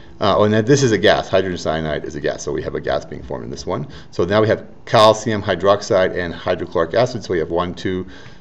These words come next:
three, four ions here, and calcium is plus two, chlorine is minus one. So when we have our potassium chloride, when we, excuse me, our calcium chloride,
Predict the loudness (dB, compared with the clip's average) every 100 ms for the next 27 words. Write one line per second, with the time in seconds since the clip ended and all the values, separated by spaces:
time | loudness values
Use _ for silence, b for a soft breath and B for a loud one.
0 | -8 -6 -6 0 4 4 4 4 4 2
1 | 2 2 2 -2 B B -8 -4 2 2
2 | 2 -2 -2 -4 -4 2 2 2 -10 -14
3 | -18 -20 -20 -20 -20 -20 -20 -20 -18 -18
4 | 2 4 4 2 -12 -18 -20 b b b
5 | b 0 4 4 4 0 -4 -4 -6 -14
6 | -8 -4 -2 -4 -6 0 2 0 -2 -4
7 | -4 -4 -2 -2 -2 -4 -2 -2 -2 -4
8 | -2 2 2 0 -4 -8 -10 -12 -10 -6
9 | -6 -2 0 0 -4 -4 2 4 2